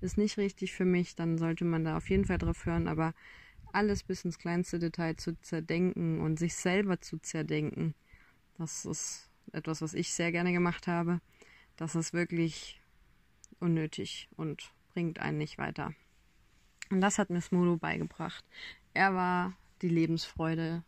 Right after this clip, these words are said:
in Hundegestalt. Ja, und nach Smudo kam Ida zu uns und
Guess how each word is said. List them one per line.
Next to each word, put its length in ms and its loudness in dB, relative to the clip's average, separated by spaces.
in 360 0
Hundegestalt. 720 2
Ja, 440 4
und 580 4
nach 460 2
Smudo 800 2
kam 260 0
Ida 300 4
zu 200 -8
uns 420 -2
und 340 -2